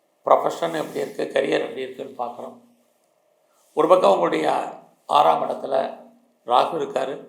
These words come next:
அவர் குருவுடைய நட்சத்திரத்துல இருக்கார், குரு பத்துல இருக்கார். ஆக இந்த குரு ராகுல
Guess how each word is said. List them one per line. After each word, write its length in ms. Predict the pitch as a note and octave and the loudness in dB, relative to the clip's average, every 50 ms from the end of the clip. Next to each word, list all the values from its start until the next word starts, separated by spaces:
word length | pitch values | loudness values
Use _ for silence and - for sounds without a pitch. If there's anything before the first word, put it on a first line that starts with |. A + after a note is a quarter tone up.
| - _ _ _ _ _ _ _ _ _ _ _ - | -20 _ _ _ _ _ _ _ _ _ _ _ 2
அவர் 200 | C3+ C3+ C3+ C3 B2+ | 2 4 4 2 2
குருவுடைய 360 | C#3 D#3+ F#3 F3+ F3 D#3+ D#3 D3 C3 B2+ | 2 2 4 2 2 2 2 2 2 0
நட்சத்திரத்துல 580 | A#2+ - - - - - - - - C#3+ C#3 C3 | -2 -2 -4 -2 -2 -2 -2 -2 -4 -6 -6 -6
இருக்கார், 260 | C3 - B2+ C#3 - - - - _ | -4 -4 -6 -6 -8 -10 -18 -16 _
குரு 160 | C#3+ D3 - - - | -8 -6 -6 -6 -6
பத்துல 340 | - A#2+ - - C#3+ - C3+ A#2+ | -8 -8 -8 -8 -8 -6 -6 -6
இருக்கார். 300 | - - - G2+ F2+ - - - _ _ _ _ _ _ _ _ _ _ _ _ _ _ _ - - - - - - - E3+ | -8 -8 -8 -10 -10 -10 -14 -20 _ _ _ _ _ _ _ _ _ _ _ _ _ _ _ -20 -20 -20 -20 -4 4 6 6
ஆக 200 | F#3+ F#3 G3+ G3 F#3+ F3+ | 8 8 6 4 4 2
இந்த 160 | - E3 E3+ D#3 C#3+ C3+ A#2+ A2 - - - - - - - D3 D3 | 2 4 6 6 6 6 2 0 -4 -10 -16 -20 -20 -20 -14 -6 -4
குரு 180 | F#3 G#3+ - G#3 F#3 D#3+ | -2 -2 0 2 6 6
ராகுல 380 | D3+ D3+ D3 D#3 E3 D3+ C#3+ | 6 8 6 2 0 2 2